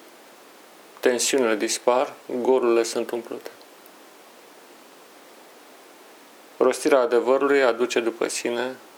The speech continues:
echilibru, armonia între toți. Minciuna creează tensiune.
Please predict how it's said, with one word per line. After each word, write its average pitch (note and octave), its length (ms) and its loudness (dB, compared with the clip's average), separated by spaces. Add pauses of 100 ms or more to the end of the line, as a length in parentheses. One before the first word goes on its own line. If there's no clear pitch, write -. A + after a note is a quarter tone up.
(640)
echilibru, - 560 -4 (1800)
armonia A2+ 500 -2 (2500)
între A2+ 260 -2
toți. - 340 -10 (2500)
Minciuna C3+ 440 -4
creează A2 300 0
tensiune. - 420 -6